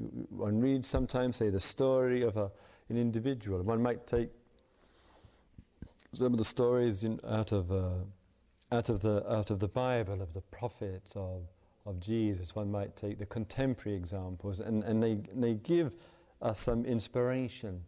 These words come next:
Sometimes there, there are a number of books which, which are much more, um, process-orientated and the means-orientated.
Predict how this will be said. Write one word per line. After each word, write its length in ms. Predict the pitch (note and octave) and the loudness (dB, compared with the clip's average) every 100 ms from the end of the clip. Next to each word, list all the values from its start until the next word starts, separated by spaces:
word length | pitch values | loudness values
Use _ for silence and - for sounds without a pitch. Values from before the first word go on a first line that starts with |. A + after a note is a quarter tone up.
| - _ _ | -16 _ _
Sometimes 720 | - D3 C3+ C#3 C3+ C#3 B2+ | 0 0 2 0 2 2 2
there, 220 | B2+ B2+ A#2+ - - - | 2 2 0 -10 -20 -2
there 100 | A#2+ | 2
are 80 | A#2 | 4
a 40 | |
number 340 | A#2+ C3+ B2+ | 4 2 4
of 180 | C3 A#2 | 2 0
books 320 | C3 C3 - | -2 -2 -2
which, 200 | B2+ B2 - - _ _ - | -2 -2 -6 -20 _ _ -2
which 240 | C3+ - | -2 0
are 40 | |
much 400 | C3 D#3+ E3 - | 2 2 0 -6
more, 360 | D#3+ D3+ D3 D3 - - _ _ _ _ _ - | 0 2 2 0 -6 -20 _ _ _ _ _ -6
um, 300 | B2+ A#2+ A#2 - _ _ _ - - | 0 0 0 -4 _ _ _ -20 0
process-orientated 1800 | F#3 F3+ - C#3+ G#2+ - - A#2 G#2 G2 F#2+ F#2+ - G2+ F#2 - F#2 F2 - - | 2 2 2 2 2 -2 -4 0 2 2 0 -4 -4 -2 -2 -4 -8 -8 -16 -4
and 160 | B2 | 2
the 60 | B2 | 2
means-orientated. 1700 | C3+ D#3+ E3 D3 A2+ G2+ A#2 G#2+ G2 F#2+ F2+ - G2 F#2 - E2+ E2 | 4 2 2 2 0 -4 -6 -4 -6 -8 -8 -8 -6 -8 -8 -10 -10